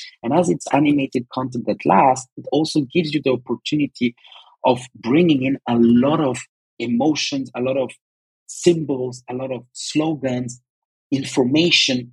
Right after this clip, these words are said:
that you cannot necessarily do on a picture. A picture, you would crowd it quite quickly if you try to bring too much branding on it or too much timing information. It wouldn't look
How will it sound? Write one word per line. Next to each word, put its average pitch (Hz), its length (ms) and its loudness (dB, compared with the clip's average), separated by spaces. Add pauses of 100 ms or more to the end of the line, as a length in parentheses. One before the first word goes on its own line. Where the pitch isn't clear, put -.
that 143 100 -2
you 143 120 2
cannot 160 420 -4
necessarily 135 580 -2
do 120 240 4
on 113 80 2
a 104 60 -4 (120)
picture. - 380 -6 (560)
A 143 60 -6
picture, 202 420 2
you 143 160 2
would 147 240 0
crowd 151 320 -4
it 143 160 -2
quite 127 320 -2
quickly 160 400 0
if - 120 -4
you 123 100 -4
try 135 380 2
to 123 100 -8
bring 123 400 -2 (500)
too 151 140 2
much - 280 2
branding 110 380 -2
on 101 160 -8
it - 140 -16 (100)
or 131 160 2
too 147 180 0
much 131 280 0
timing 120 360 0
information. 104 640 -4 (380)
It 147 140 2
wouldn't 180 360 4
look 151 240 2